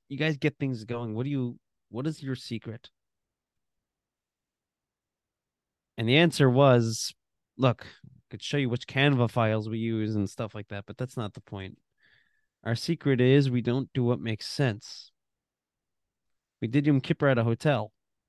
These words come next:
Didn't make any sense. We have a beautiful building, sort of. We have a building.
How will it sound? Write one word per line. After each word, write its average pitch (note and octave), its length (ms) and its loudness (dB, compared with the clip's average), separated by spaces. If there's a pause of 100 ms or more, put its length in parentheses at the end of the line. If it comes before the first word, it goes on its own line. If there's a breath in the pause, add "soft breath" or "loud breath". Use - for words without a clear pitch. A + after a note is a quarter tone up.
(1080)
Didn't D3 120 -10
make C#3+ 160 -2
any D#3 200 6
sense. B2+ 360 2
We A2+ 80 -4
have A2 100 0
a A2+ 60 0
beautiful C#3+ 300 2
building, B2 400 2
sort G#2 240 -10
of. G#2+ 60 -14 (260 loud breath)
We C3+ 80 8
have C#3+ 100 8
a D3 60 8
building. B2+ 420 4